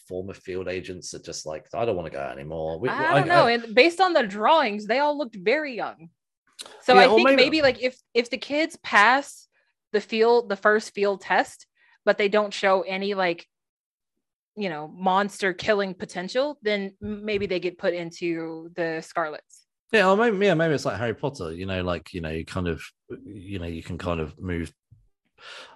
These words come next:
Speaker 1: you know, your house gets chosen for you or whatever, or you choose your own
Speaker 2: Yeah.
Speaker 1: house or whatever it is. Yeah, maybe it's part of the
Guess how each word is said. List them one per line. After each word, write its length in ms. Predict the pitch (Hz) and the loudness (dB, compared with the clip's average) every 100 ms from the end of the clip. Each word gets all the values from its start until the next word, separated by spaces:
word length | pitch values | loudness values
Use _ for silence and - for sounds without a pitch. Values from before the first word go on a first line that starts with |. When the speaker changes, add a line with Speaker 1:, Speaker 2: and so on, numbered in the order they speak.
| _ - - | _ -20 -12
Speaker 1:
you 80 | |
know, 80 | 82 | -10
your 240 | 69 78 - | -8 -6 -4
house 300 | 101 78 - | -2 -2 -4
gets 160 | - | -10
chosen 320 | - 85 76 73 | -6 -4 -4 -4
for 240 | 82 80 | -2 -2
you 220 | 78 78 | -2 -2
or 100 | 78 | -2
whatever, 320 | 78 80 78 | -2 -4 -4
or 160 | 78 73 | -4 -4
you 160 | 78 82 | -6 -8
choose 260 | 82 76 | -6 -6
your 120 | 76 | -4
own 60 | 80 | -4
Speaker 2:
Yeah. 60 | 73 | -4
Speaker 1:
house 460 | 82 80 76 - | -4 -4 -4 -6
or 80 | 76 | -6
whatever 260 | 82 80 85 | -4 -2 -2
it 40 | |
is. 100 | 85 | 0
Yeah, 100 | 104 | 0
maybe 220 | 104 113 | 2 0
it's 80 | 98 | -2
part 420 | - 98 90 85 | -2 -2 0 -4
of 60 | 85 | -6
the 220 | 95 85 | -6 -4